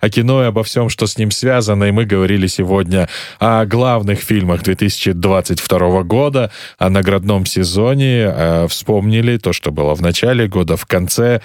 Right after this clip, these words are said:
И, э, посмотрим, э, как оценит профессиональное сообщество эти картины, какие награды им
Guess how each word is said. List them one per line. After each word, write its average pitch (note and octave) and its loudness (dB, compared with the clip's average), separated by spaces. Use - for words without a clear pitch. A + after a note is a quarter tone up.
И, G2+ 2
э, F2+ 2
посмотрим, A#2 0
э, E2 2
как C3 -2
оценит A2+ 0
профессиональное B2 0
сообщество E2+ -2
эти E2 2
картины, A#2 0
какие F#2+ -2
награды A2+ 2
им G2+ -2